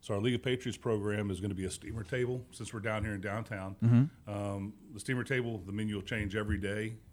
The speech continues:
Speaker 1: change every week. You, you know, you shouldn't see the same stuff on there. Um, and we'll put that on our social media so people know what's on the steamer table. So you have a choice of two entrees, you know,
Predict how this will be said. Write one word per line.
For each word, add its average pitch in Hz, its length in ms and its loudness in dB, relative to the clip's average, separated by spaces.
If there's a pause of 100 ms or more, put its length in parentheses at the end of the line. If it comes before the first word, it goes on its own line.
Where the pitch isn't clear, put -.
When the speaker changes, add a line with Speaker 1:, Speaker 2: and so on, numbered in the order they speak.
(400)
Speaker 1:
change 104 260 -2
every 104 200 -2
week. 107 420 -4 (400)
You, 104 80 -6
you 98 120 -4
know, 101 60 -4
you 95 60 -4
shouldn't 107 260 -6
see 113 100 -6
the 98 60 -4
same 107 240 -4
stuff 95 280 -6
on 104 180 -4
there. 104 220 -4 (500)
Um, 98 380 -2
and 101 100 -6
we'll 110 100 -2
put 117 140 -6
that 107 120 0
on 101 120 -2
our 95 100 -4
social 95 340 -6
media 95 240 -4
so 92 120 -8
people 101 280 -8
know 95 140 -4
what's 92 180 -6
on 98 60 -6
the 90 60 -8
steamer 98 260 -8
table. 87 240 -8
So 107 140 -6
you 107 80 0
have 117 120 0
a 101 60 -8
choice 117 300 -4
of 95 60 -12
two 120 180 -2
entrees, 107 580 -2
you 107 80 -6
know, 95 200 -4